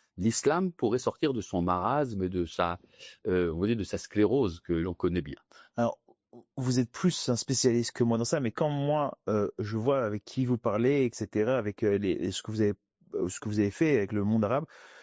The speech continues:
Speaker 2: c'était plus avec le monde arabe occidental. C'est comme ça que moi je le vois avec, euh, euh, l'Arabie Saoudite, des gens qui ont, entre guillemets, euh, pas de souci d'argent, pas de souci, euh, euh, pas, c'est pas, pas de souci d'argent, mais qui sont plus occidentaux.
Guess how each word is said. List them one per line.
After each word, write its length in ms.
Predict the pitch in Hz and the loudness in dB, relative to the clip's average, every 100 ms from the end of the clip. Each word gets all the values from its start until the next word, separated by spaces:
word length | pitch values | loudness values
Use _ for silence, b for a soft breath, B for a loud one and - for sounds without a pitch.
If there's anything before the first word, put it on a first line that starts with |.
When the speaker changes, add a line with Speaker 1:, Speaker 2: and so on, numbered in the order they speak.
| B | B
Speaker 2:
c'était 280 | - 113 127 | -8 0 0
plus 360 | - 202 - | 2 0 2
avec 300 | 120 127 139 | 0 2 2
le 120 | 113 113 | 2 4
monde 260 | 135 123 | 4 4
arabe 280 | 113 131 120 | 2 0 -2
occidental. 720 | 110 - - 117 107 123 131 120 | -6 -6 -2 0 0 2 0 -2
C'est 80 | |
comme 100 | - | -4
ça 100 | 120 | -2
que 60 | 120 | 0
moi 120 | 113 | 0
je 80 | 104 | 0
le 40 | |
vois 240 | 107 135 131 | 0 2 0
avec, 300 | 101 98 104 | -2 -2 0
euh, 320 | 98 95 90 | 2 2 2
euh, 180 | 82 95 | 2 2
l'Arabie 300 | 110 113 123 | 2 0 -2
Saoudite, 460 | - 117 139 165 110 | 0 0 2 0 0
des 140 | 107 | 0
gens 200 | 107 147 | 0 -2
qui 320 | 135 120 117 | -2 -2 2
ont, 200 | 110 107 | 2 2
entre 160 | 95 117 | 0 -2
guillemets, 340 | 107 120 127 | 2 4 4
euh, 160 | 110 98 b b b b _ | 2 0 b b b b _
pas 100 | - | -6
de 40 | - | -4
souci 280 | 123 135 | -4 0
d'argent, 400 | 120 113 127 147 | 0 0 0 0
pas 100 | 127 | -2
de 60 | 127 | -4
souci, 420 | - 120 147 143 | -6 -6 0 4
euh, 540 | 120 117 113 107 104 - 95 | 4 4 4 4 2 0 -2
euh, 420 | 110 - 117 110 | -4 -6 -12 -4
pas, 200 | 170 175 | -2 -2
c'est 100 | - | -2
pas, 80 | 196 | -4
pas 120 | 196 | -4
de 40 | |
souci 140 | - 180 | -2 -2
d'argent, 240 | 156 180 | 0 -2
mais 60 | 147 | -4
qui 60 | |
sont 180 | - 139 - | -2 -4 -4
plus 240 | - 226 175 | 0 0 0
occidentaux. 560 | - 143 131 170 233 | -2 -2 0 0 -2